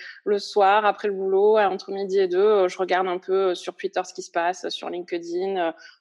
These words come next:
euh, voilà, certains, certaines pages web, euh, que j'aime bien pour faire de la veille, euh, c'est un peu au fil de l'eau. Après, beaucoup de conférences, euh, même des fois juste en replay, euh, les, les vidéos qui sont sur YouTube, euh,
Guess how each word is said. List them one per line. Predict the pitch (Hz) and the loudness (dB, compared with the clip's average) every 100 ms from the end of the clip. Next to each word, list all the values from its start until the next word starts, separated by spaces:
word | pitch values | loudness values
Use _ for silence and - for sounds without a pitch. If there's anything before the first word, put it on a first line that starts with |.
| - 170 | -6 -2
euh, | 170 | -2
voilà, | 165 165 180 180 160 | 0 2 2 2 0
certains, | - - 175 160 160 - - | -6 -10 -8 -8 -8 -10 -12
certaines | - - 160 170 | -14 -14 -12 -6
pages | 170 175 185 | -4 -4 -2
web, | 185 180 | -2 -2
euh, | 175 175 | -4 -4
que | 180 | -6
j'aime | 175 175 175 | -8 -8 -6
bien | 180 | -8
pour | 190 165 - | -10 -14 -12
faire | 165 | -12
de | 170 | -6
la | 170 | -4
veille, | 165 180 202 196 | -2 -2 0 0
euh, | 180 165 160 - - - _ _ - | -2 -2 -6 -12 -20 -20 _ _ -6
c'est | 208 | -4
un | 208 | -2
peu | 247 | -2
au | 247 | -2
fil | - 233 | -4 2
de | 226 | 4
l'eau. | 220 254 | 6 4
Après, | 226 - 214 | 4 0 -4
beaucoup | 220 262 | -4 -6
de | - | -6
conférences, | 233 - 208 214 247 - - 208 | -6 -4 -4 -4 -8 -12 -14 -12
euh, | 185 170 170 175 170 160 | -8 -6 -6 -4 -6 -6
même | - 190 190 196 196 | -8 -4 -2 -2 0
des | 202 | 0
fois | - 220 | 2 -2
juste | 202 208 - | 0 -4 -6
en | 190 | -4
replay, | 190 - 208 214 214 | -6 -4 0 2 2
euh, | 175 175 | 2 0
les, | 175 | -2
les | 175 | -2
vidéos | 170 170 185 190 | -6 -2 0 0
qui | - | -4
sont | - 165 | -14 -16
sur | - 180 | -16 -14
YouTube, | 175 175 - 202 190 | -10 -12 -6 -6 -2
euh, | 170 160 | -2 -2